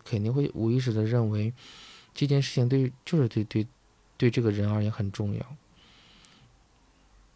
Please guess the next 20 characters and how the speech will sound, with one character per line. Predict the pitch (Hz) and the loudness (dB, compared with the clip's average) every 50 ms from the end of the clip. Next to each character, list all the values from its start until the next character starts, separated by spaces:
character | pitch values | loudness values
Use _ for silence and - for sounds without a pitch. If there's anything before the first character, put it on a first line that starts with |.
| _ _ _ 240 214 - _ _ _ _ - | _ _ _ -20 -20 -20 _ _ _ _ 0
但 | - 139 135 127 | 4 6 6 6
也 | 113 123 156 | 6 4 4
可 | 165 - 120 | 2 2 0
能 | 110 107 110 | 0 0 0
不 | 110 - - 104 | -2 -4 -6 -6
见 | 104 - - 165 151 120 101 | -4 -2 0 0 0 0 -2
得， | 104 123 123 127 139 - _ - - | -4 -8 -10 -12 -14 -16 _ -20 -10
就 | - - 110 | -6 -4 -2
是 | 107 | 0
也 | 110 120 147 | 2 2 4
可 | 160 156 | 4 4
能 | 123 135 139 | 2 2 0
只 | - - 101 | -2 -4 -4
是， | 101 120 120 117 113 - - - - - - - - - - | -2 0 0 -2 -2 -6 -10 -20 -20 -20 -20 -20 -20 -20 -16
就 | - - 139 139 135 | -4 0 2 2 4
像 | 131 - 151 135 127 | 4 4 4 4 4
有 | 117 113 107 | 4 4 2
些 | 110 - - 127 127 | 2 2 0 0 0
时 | 123 123 | 0 -2
候， | 113 117 123 123 117 113 - | -2 0 0 0 0 0 -2